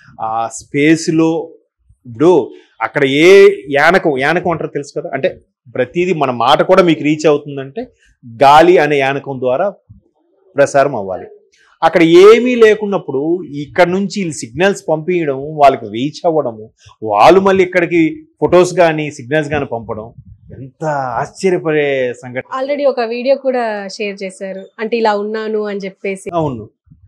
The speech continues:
Speaker 1: అంటే చెప్పలేం రేపు ఎలా ఉంటుందనే తెలియదు. అ-, even రేపు ఇవాళ అని టైం కూడా వాళ్ళకి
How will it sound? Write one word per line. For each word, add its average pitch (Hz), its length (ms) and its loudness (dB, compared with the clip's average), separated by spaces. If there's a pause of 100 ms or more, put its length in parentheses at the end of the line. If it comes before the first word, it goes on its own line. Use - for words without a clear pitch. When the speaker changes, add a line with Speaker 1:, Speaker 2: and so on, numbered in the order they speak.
Speaker 1:
అంటే 247 320 -2 (160)
చెప్పలేం 214 500 2
రేపు 196 220 4
ఎలా 220 160 6
ఉంటుందనే 233 360 -4
తెలియదు. 180 440 -2
అ-, 190 220 0
even 233 200 0 (280)
రేపు 214 640 4 (340)
ఇవాళ 190 360 2
అని 196 220 0
టైం 208 280 4
కూడా 247 160 4
వాళ్ళకి 196 280 2